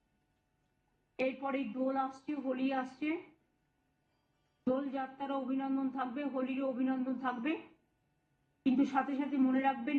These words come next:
একত্রিশ বা এক তারিখে রোজার মাসও শুরু হচ্ছে, এক মাস ধরে চলবে রমজান মাস। সেক্ষেত্রে আমরা পরস্পর পরস্পরকে যেন সহযোগিতা করি। সব উৎসবই আমাদের উৎসব, সুতরাং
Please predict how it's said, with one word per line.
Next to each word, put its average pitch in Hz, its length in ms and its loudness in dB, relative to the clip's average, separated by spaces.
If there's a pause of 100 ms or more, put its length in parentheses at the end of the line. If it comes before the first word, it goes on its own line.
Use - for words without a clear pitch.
একত্রিশ 262 340 -4 (100)
বা 277 60 4 (100)
এক - 160 -8
তারিখে 269 340 -2
রোজার 254 280 2 (100)
মাসও 240 300 -2
শুরু 233 220 0
হচ্ছে, - 280 -4 (1120)
এক 247 160 0
মাস 285 140 6 (120)
ধরে 269 140 2 (100)
চলবে 262 260 0
রমজান 233 500 -2
মাস। 165 180 -4 (1700)
সেক্ষেত্রে 294 440 0 (100)
আমরা 285 160 2 (200)
পরস্পর 254 500 -2 (120)
পরস্পরকে 269 560 -4
যেন 269 120 0 (120)
সহযোগিতা 254 600 0
করি। 247 160 2 (1080)
সব 302 260 2 (140)
উৎসবই 311 500 2
আমাদের 262 260 2 (100)
উৎসব, 285 320 -4 (1200)
সুতরাং 311 360 4